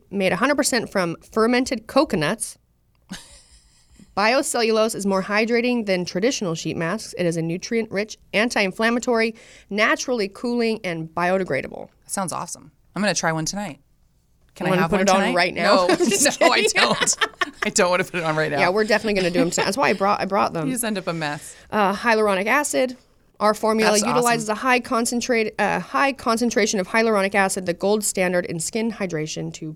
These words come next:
Speaker 1: penetrate deep within the skin.
Speaker 2: That's great.
Speaker 1: Plant and root extracts. Our blend of extracts aid in collagen production, recovery, reducing s-, skin redness and inflammation while drawing out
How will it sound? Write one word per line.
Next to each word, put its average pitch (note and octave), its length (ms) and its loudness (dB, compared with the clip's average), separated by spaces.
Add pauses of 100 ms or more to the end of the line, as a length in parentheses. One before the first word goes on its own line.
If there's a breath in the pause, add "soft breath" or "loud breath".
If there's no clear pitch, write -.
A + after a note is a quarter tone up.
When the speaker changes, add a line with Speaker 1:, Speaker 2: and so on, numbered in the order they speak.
Speaker 1:
penetrate C4+ 480 0
deep G3 240 -8
within D#3+ 260 -10
the D#3+ 80 -8
skin. - 340 -14 (760)
Speaker 2:
That's - 120 -18
great. F#3+ 320 -12
Speaker 1:
Plant A#3 400 -2
and F#3+ 180 2
root A3 220 0
extracts. B3+ 720 -2 (1120 soft breath)
Our G3 100 -2
blend G#3 380 2
of A3+ 100 -2
extracts A3+ 520 0
aid C4 180 2
in G3 140 0
collagen A3+ 340 0
production, G#3+ 400 0
recovery, A#3+ 440 2
reducing G#3+ 420 0
s-, G#3 100 -12 (400)
skin D4 320 2
redness C#4 360 2
and G#3 120 -4
inflammation F3+ 640 -4
while D#3+ 160 -4
drawing F#3+ 440 -2
out - 160 -10